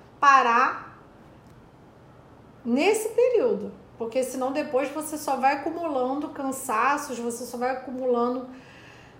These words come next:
é, é, é,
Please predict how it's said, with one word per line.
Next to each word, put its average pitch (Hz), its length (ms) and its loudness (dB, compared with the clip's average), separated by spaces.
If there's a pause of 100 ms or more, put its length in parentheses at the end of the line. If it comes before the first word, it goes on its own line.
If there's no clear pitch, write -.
(320)
é, 233 100 -4
é, 220 1500 -2 (400)
é, 190 800 -8